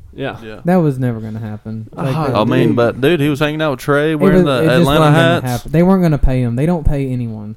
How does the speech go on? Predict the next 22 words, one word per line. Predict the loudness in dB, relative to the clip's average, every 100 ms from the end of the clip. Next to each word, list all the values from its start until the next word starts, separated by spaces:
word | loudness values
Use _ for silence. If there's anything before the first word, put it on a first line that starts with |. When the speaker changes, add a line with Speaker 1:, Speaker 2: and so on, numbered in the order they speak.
| -4
Speaker 1:
After | -2 -2 -4 -4
the | -6
Celtics | -4 -2 -2 -2 -4 -6
games | -2 0 0 0
in | -2
the | -2
playoffs, | 0 0 2 0 -2 -10 -16 -8
in, | -4 -2
like, | -4
the | -6
press | -4 -4 -4
conference, | -4 -2 -2 -4 -4
he | -2
was | 0
wearing | 0 2 0
a | -2
Braves | -6 -6 0 2 0 -2
hat. | -4 -6 -8 -8
Speaker 3:
Uh, | -6
and | -2 -2
a |
Falcon. | -2 -4 -4 -4